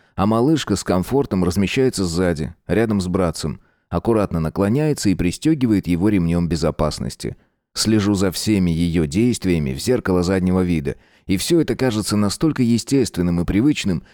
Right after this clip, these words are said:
как будто мы так каждый день ездим. Наше любимое кафе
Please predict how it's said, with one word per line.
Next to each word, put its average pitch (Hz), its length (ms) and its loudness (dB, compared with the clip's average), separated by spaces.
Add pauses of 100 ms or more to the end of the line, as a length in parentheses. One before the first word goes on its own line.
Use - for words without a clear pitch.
(120)
как 107 200 -2
будто 120 340 -2
мы 143 260 2
так - 320 -4
каждый 127 460 0
день 98 300 0
ездим. 69 500 -4 (520)
Наше 110 300 0
любимое 113 460 2
кафе 139 560 0